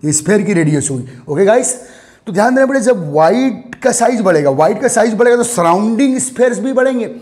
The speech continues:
यहाँ surrounding sphere कितने बेटा? यहाँ white छोटी है, इस size की, अ, wide है, surrounding sphere कितने बेटा? फ़ोर। यहाँ white का size बड़ा है तो surrounding sphere कितने हैं बेटा? ज़्यादा है। तो सीधे सीधे prove होता है, क्या prove होता है? देखो,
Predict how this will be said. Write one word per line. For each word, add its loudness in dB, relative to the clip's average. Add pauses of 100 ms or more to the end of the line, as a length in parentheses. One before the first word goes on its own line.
(240)
यहाँ 2
surrounding 0
sphere -2
कितने -2
बेटा? 0 (280)
यहाँ 2
white 2
छोटी -6
है, 2 (120)
इस 0
size 2
की, -8
अ, -2 (140)
wide 0
है, -4 (180)
surrounding 0
sphere 0
कितने -4
बेटा? 0
फ़ोर। -4 (260)
यहाँ 0
white 2
का 2
size 0
बड़ा 4
है 2 (240)
तो -10
surrounding -2
sphere 0
कितने -2
हैं 0
बेटा? 2
ज़्यादा 0
है। 0 (320)
तो -6
सीधे -4
सीधे 0
prove 0
होता 0
है, 2
क्या 0
prove -6
होता -4
है? -4
देखो, -2